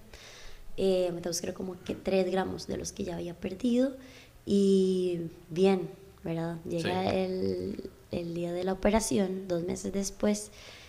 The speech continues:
Speaker 1: Em, de, el, el tema también aquí entraba como, como yo quiero que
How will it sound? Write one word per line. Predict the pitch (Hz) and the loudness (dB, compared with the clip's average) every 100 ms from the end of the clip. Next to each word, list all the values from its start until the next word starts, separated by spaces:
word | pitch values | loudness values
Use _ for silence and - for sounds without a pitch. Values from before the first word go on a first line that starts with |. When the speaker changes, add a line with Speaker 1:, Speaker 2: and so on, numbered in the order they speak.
| - - | -20 -6
Speaker 1:
Em, | 180 180 170 165 - - - - - - - - - - - - - - - - - | 0 0 6 6 6 4 -4 -8 -14 -18 -20 -20 -20 -20 -20 -20 -20 -20 -20 -20 -6
de, | 180 175 170 156 - - - - - - - - - - | 0 0 0 -4 -12 -20 -20 -20 -18 -18 -20 -20 -16 -4
el, | - - 226 - | 2 4 6 4
el | 214 | 2
tema | 233 240 262 | 2 2 4
también | 262 240 247 | 4 4 2
aquí | 247 | 2
entraba | 247 240 233 233 | 0 2 2 2
como, | 233 220 196 175 175 - - - - - - - | 0 0 0 -2 -6 -14 -16 -12 -12 -14 -20 0
como | 220 220 | 2 4
yo | 214 214 | 2 -2
quiero | 202 196 | -4 -4
que | - - | -8 -10